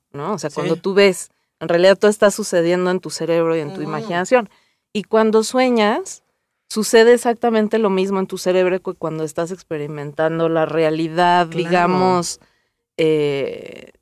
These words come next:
Speaker 1: en, en la vigilia, ¿no?
Speaker 2: Sí.
Speaker 1: Entonces, es como muy ma-, o sea, como pensar que la imaginación y los sueños y eso es como algo más allá de lo que, eh,
Speaker 2: Sí.
Speaker 1: o sea, que no es parte de ti, pues,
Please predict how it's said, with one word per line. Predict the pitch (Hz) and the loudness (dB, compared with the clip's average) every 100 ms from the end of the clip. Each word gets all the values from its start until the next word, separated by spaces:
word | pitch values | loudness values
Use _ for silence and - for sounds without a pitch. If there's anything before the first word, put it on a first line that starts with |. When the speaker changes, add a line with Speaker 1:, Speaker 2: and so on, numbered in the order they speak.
| _ | _
Speaker 1:
en, | - 175 165 165 160 156 151 147 135 - _ - | -2 -2 -2 -6 -6 -8 -10 -12 -14 -18 _ -12
en | 160 | -8
la | 156 | -8
vigilia, | 147 143 226 220 147 | -10 -6 0 2 2
¿no? | 135 196 427 _ | 0 -4 -4 _
Speaker 2:
Sí. | _ 185 214 208 _ _ | _ -12 -12 -14 _ _
Speaker 1:
Entonces, | 175 175 190 196 214 202 - | -8 0 0 2 2 0 -2
es | 180 180 | 0 0
como | - 202 | -2 -2
muy | 180 185 196 | 0 0 0
ma-, | 208 190 - | 0 -2 -2
o | |
sea, | 175 185 | -2 0
como | 190 196 196 - _ _ _ - | 2 2 0 -4 _ _ _ 2
pensar | 208 208 214 240 240 | 4 4 4 2 2
que | |
la | 262 226 | 2 0
imaginación | 180 170 190 170 170 - 196 180 156 _ _ _ _ - | 0 -4 -6 -6 -6 -2 0 0 -4 _ _ _ _ -10
y | 185 180 | -6 -2
los | 170 165 | 0 0
sueños | - 190 180 151 143 | 2 2 2 -4 -6
y | 170 | -4
eso | 165 151 | -4 -4
es | 165 - - | -8 -8 0
como | 220 202 | 2 4
algo | 185 190 190 190 | 4 4 4 2
más | 190 190 - | 2 0 0
allá | 170 156 170 165 | -2 0 2 2
de | 160 160 | 2 -2
lo | 151 143 _ | -4 -10 _
que, | 143 135 120 - | -16 -14 -16 -16
eh, | - - _ _ _ | -20 -20 _ _ _
Speaker 2:
Sí. | - | -14
Speaker 1:
o | 226 | -6
sea, | 170 170 | -4 -2
que | 196 | 0
no | 214 | 0
es | |
parte | 214 233 226 | 2 0 2
de | 156 | 0
ti, | - 202 | 0 -4
pues, | 214 156 147 | -2 -4 -4